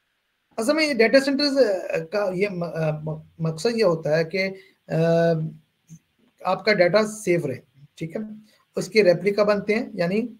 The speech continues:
उसकी copy बना दी जाती है मुख्तलिफ जगहों पे, ताकि अगर आपका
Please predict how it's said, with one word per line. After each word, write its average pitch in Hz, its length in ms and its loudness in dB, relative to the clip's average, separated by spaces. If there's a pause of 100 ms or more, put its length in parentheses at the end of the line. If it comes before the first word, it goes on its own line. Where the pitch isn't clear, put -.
(680)
उसकी 185 220 -12
copy 208 360 2
बना 180 180 4
दी 170 100 0
जाती 160 260 0
है 156 60 2
मुख्तलिफ 156 240 -2
जगहों 135 180 -2
पे, 139 100 -10
ताकि - 540 -4
अगर 185 300 4
आपका 180 540 -2